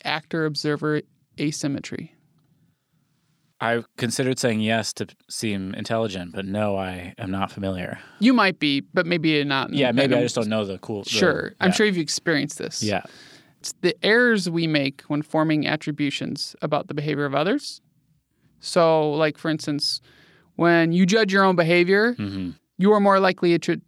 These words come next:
Speaker 1: attribute your actions to the situation in particular than a generalization about your character. But you are less likely to do that for other people.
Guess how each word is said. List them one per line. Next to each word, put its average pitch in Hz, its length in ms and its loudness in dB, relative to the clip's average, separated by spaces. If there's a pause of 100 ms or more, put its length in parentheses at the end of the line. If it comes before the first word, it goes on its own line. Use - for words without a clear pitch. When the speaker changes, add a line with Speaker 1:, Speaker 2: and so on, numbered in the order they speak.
Speaker 1:
attribute 170 360 2
your 160 120 2
actions 156 400 -2
to 160 260 0
the 147 220 0
situation 151 760 -2
in - 80 -8
particular - 640 -10
than 160 160 0
a 147 160 0
generalization 156 720 -2
about 147 180 -4
your - 140 -10
character. - 520 -10 (280)
But 165 300 2 (140)
you 185 260 0
are 170 220 4
less 196 320 0
likely 170 340 0
to 160 100 -6
do 156 220 -2
that 151 220 -2
for - 240 -6
other 170 220 2
people. - 480 -10